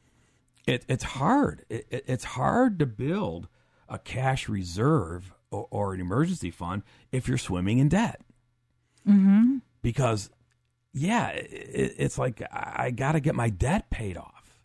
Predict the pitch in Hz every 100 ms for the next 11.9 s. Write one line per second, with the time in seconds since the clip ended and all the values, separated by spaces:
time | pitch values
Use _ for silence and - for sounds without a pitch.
0 | _ 170 143 - 156 - _ - - 120
1 | 120 - - 120 123 156 - - - 147
2 | 139 127 240 247 214 254 240 240 226 196
3 | 190 240 220 202 165 - 180 160 151 160
4 | 143 139 156 139 147 139 165 - - _
5 | _ _ 107 85 _ _ 175 175 165 -
6 | 170 151 151 156 147 139 135 139 143 165
7 | - _ _ _ _ _ - 135 131 123
8 | - - 117 139 226 - 175 127 110 110
9 | 120 175 240 127 101 107 - 113 110 107
10 | - - 180 254 214 - 92 87 87 95
11 | 110 - - 104 160 262 - - -